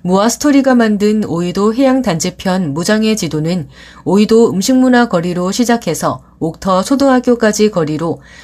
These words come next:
전면은 접근 가능한 매장의 위치와 오이도 해양단지의 랜드마크인 오이도항 선착장, 오이도 빨간 등대, 시흥 오이도 선사 유적 공원 등을 기재했습니다.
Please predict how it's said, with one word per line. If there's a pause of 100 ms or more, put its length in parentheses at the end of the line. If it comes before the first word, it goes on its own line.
(160)
전면은
접근
가능한
매장의
위치와
오이도
해양단지의
랜드마크인
오이도항
선착장, (340)
오이도
빨간
등대, (320)
시흥
오이도
선사
유적
공원
등을
기재했습니다.